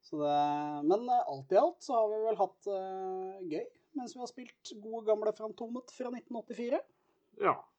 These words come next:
Speaker 2: Det, synes ikke det var et dumt,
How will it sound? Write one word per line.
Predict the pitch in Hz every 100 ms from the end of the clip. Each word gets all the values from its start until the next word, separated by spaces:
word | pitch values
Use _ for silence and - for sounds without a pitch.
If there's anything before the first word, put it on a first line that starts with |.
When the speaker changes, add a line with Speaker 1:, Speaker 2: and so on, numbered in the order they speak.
| _ _ _ _ _
Speaker 2:
Det, | 214 185 180 85 170 170 165 165 160 147 - _ _
synes | 117 107
ikke | 135 220
det | 156
var | 117
et | 127 151
dumt, | 175 -